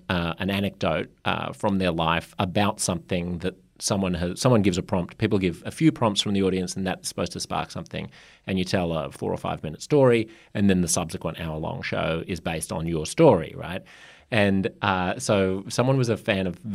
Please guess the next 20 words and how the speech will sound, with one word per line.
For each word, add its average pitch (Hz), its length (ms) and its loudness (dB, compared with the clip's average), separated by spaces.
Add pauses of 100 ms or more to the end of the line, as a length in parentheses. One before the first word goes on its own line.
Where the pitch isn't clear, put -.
(100)
a 98 80 -4
show 92 220 0
that 85 120 -2
I, 82 160 -4
the 92 160 -8
show 98 200 -4
that 85 80 -6
I 82 40 -6
was 87 100 -6
doing 92 260 -4
in 85 100 -6
New 95 100 -4
York, 135 240 4
the 101 80 -16
T 104 140 -6
V 98 240 -2
show 95 260 -4
on 85 140 -2
HuffPost 92 380 -10
Live. 131 300 4